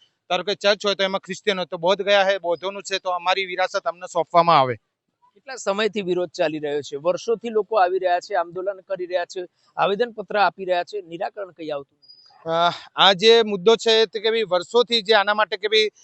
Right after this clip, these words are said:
Speaker 1: પ્રયાસ થઈ રહ્યો છે, પરંતુ સતત આપણે જોઈએ તો કે ભાઈ છ-, સો-, સોળમી ફેબ્રુઆરીથી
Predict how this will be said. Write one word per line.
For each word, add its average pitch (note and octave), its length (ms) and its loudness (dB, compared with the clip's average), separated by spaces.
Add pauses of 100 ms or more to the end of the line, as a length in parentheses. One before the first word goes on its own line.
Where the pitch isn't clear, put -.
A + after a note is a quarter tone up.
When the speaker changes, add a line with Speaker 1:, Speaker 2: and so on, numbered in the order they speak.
(200)
Speaker 1:
પ્રયાસ F#3 280 8 (120)
થઈ G3+ 120 6
રહ્યો G#3+ 220 6
છે, G3+ 280 0 (340)
પરંતુ G#3 360 2
સતત G3+ 380 2
આપણે A3 240 6
જોઈએ G#3 320 4
તો A3+ 120 -2
કે G#3 100 -2
ભાઈ A3 140 -2
છ-, F3+ 960 2 (1200)
સો-, G#3 220 4
સોળમી A3+ 380 4
ફેબ્રુઆરીથી G#3+ 760 6